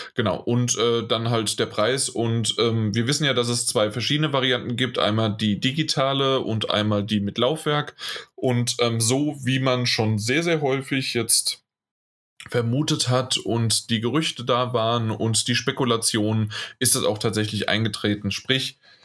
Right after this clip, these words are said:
hundert Euro günstiger die digitale Version mit vierhundert Euro und die Laufwerksvariante fünfhundert Euro.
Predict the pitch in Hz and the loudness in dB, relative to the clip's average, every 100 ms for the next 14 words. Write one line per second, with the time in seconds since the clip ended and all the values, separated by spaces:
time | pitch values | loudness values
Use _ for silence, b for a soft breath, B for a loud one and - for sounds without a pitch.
0 | b b - 147 143 - 120 117 113 110 | b b -4 0 2 2 2 0 -2 -2
1 | 127 123 123 117 110 107 120 117 104 110 | 0 0 0 0 2 0 -2 -2 0 0
2 | 104 104 143 151 131 123 120 123 127 117 | 0 0 0 2 0 0 0 0 -2 -4
3 | - - 107 107 - - - _ _ - | -10 -6 0 0 0 -2 -4 _ _ -20
4 | _ - 143 151 135 127 127 127 - _ | _ -2 0 0 0 0 0 -2 -8 _
5 | _ _ _ _ _ - 110 110 101 - | _ _ _ _ _ -2 2 2 0 0
6 | 107 107 110 104 - 104 98 95 95 90 | 0 2 -2 -2 0 0 2 0 0 -2
7 | - - 95 101 85 - - - | -4 -4 -2 -2 -2 -2 -4 -6